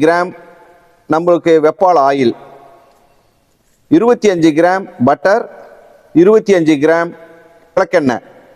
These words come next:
பர்ஃப்யூம் வந்து பதினஞ்சு கிராம். இது தேவையான மூலப்பொருட்கள். ரெண்டாவது மிக முக்கியமானது என்னன்னு பார்த்தீங்கன்னா, இந்த எடை போடுற ஸ்கேலுங்க. எடை போடுற ஸ்கேல்ல வந்து ஒரு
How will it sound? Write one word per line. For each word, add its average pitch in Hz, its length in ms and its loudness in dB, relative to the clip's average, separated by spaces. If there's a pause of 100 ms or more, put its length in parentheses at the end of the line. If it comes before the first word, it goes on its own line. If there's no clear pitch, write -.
(800)
பர்ஃப்யூம் 208 380 0
வந்து 175 200 0 (320)
பதினஞ்சு 160 440 0
கிராம். 135 220 -2 (300)
இது 180 100 4 (160)
தேவையான 190 360 2 (100)
மூலப்பொருட்கள். 147 580 -4 (520)
ரெண்டாவது 214 420 2 (280)
மிக 202 240 -2
முக்கியமானது 196 500 -2
என்னன்னு 180 260 -4
பார்த்தீங்கன்னா, 165 500 0 (340)
இந்த 196 220 2 (300)
எடை 180 220 0
போடுற 175 220 0 (120)
ஸ்கேலுங்க. 139 440 0 (1160)
எடை 214 200 2
போடுற 202 300 0
ஸ்கேல்ல 196 340 0 (140)
வந்து 165 260 2 (460)
ஒரு 202 200 4